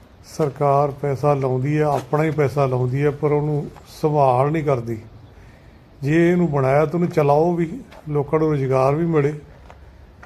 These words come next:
ਇਹਨੂੰ ਚਲਾਓ ਵੀ, ਚਲਾਉਂਦੇ, ਚਲਾਇਆ ਤਾਂ ਇੱਕ ਦਿਨ ਨਹੀਂ, ਇੱਕ ਦਿਨ ਵੀ ਨਹੀਂ ਇਹਨੂੰ ਚਲਾਇਆ ਤੇ ਬਸ ਬਣਾ ਤਾ। ਬਣਾਉਣ ਤੋਂ ਬਾਅਦ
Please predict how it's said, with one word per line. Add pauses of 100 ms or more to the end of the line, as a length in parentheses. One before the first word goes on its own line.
(300)
ਇਹਨੂੰ
ਚਲਾਓ
ਵੀ,
ਚਲਾਉਂਦੇ,
ਚਲਾਇਆ
ਤਾਂ
ਇੱਕ
ਦਿਨ
ਨਹੀਂ, (3000)
ਇੱਕ
ਦਿਨ
ਵੀ
ਨਹੀਂ
ਇਹਨੂੰ
ਚਲਾਇਆ (1160)
ਤੇ
ਬਸ (240)
ਬਣਾ
ਤਾ। (200)
ਬਣਾਉਣ
ਤੋਂ
ਬਾਅਦ